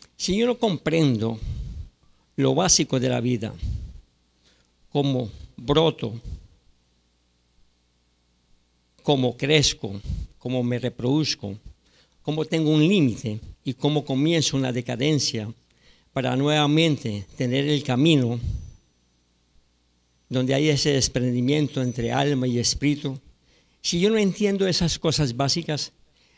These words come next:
menos voy a entender de cosas tan divinas y tan básicas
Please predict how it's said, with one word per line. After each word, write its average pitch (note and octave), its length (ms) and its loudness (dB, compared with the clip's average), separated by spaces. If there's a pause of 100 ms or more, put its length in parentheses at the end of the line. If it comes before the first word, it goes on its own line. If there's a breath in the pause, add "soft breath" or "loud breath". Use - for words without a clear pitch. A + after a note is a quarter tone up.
menos D#3+ 680 0 (160)
voy C3+ 220 0
a D3 40 0
entender B2+ 480 -2
de C3+ 140 -4
cosas C3+ 380 -4
tan B2 140 -4
divinas B2+ 520 -2
y A#2 80 -6
tan G#2+ 220 -8
básicas B2+ 540 -6